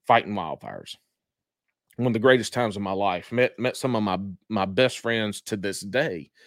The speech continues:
doing that. I also met a couple fucking assholes too that I work with at S-, S R S. But anyway, got to do that. That's, that's really where my love of, of people's journeys, because you gotta, you gotta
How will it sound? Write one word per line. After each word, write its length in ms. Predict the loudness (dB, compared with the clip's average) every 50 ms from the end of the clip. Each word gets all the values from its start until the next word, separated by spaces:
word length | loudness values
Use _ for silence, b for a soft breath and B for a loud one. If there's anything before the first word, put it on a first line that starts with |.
| b b b b b b b 4
doing 260 | 6 8 8 6 6
that. 140 | 4 4 6
I 20 |
also 260 | 6 6 4 2 -2 -6
met 180 | -4 -4 -6
a 40 | -4
couple 300 | -4 -4 -4 -4 -6 -6
fucking 300 | -2 -2 -2 -2 -4 -6
assholes 640 | -4 -2 -4 -4 -4 -6 -8 -8 -8 -10 -12 -14 -8
too 260 | -6 -6 -6 -6 -8 -12 _ _ _ B B B B B B B B -4
that 120 | -4 -4
I 20 | -2
work 240 | -2 -4 -4 -4 -4
with 300 | -4 -4 -2 -2 -4 -6
at 80 | -8 -10
S-, 260 | -8 -6 -6 -6 -4 -4
S 240 | -6 -6 -6 -8 -10
R 200 | -8 -6 -6 -6
S. 300 | -8 -8 -10 -14 -16 -20 _ _ _ _
But 140 | 4 6 6
anyway, 280 | 6 6 2 0 -6 -12 _ _ _ _ _ _ _ _ _ _ _ _ _ _ _ _ _ _ _ _ _ _ _ _ _ _ _ _ _ _ _ _ _ _ _
got 120 | 6 6
to 80 | 6 6
do 120 | 4 2
that. 220 | 4 2 0 -2 0
That's, 280 | 4 4 4 4 4 0
that's 320 | 0 2 4 4 4 4
really 260 | 2 0 2 2 2
where 200 | 0 0 0 0
my 120 | 0 -2 -2
love 460 | -2 0 2 4 4 4 4 2 -2
of, 200 | -6 -8 -10 -12 -16 -18 _ _ _ _ _ -4
of 220 | -4 -4 -4 -10 -20 _ _ _ -20 -20 _ _ _ _ -10
people's 440 | -8 -8 -6 -4 -4 -6 -6 -6 -10
journeys, 480 | -6 -2 0 0 0 0 -2 -4 -6
because 240 | -6 -4 -4 -4 -2
you 60 | 0
gotta, 300 | 2 2 2 0 -2 -4 -8
you 120 | -8 -4 -2
gotta 260 | -2 0 -2 -2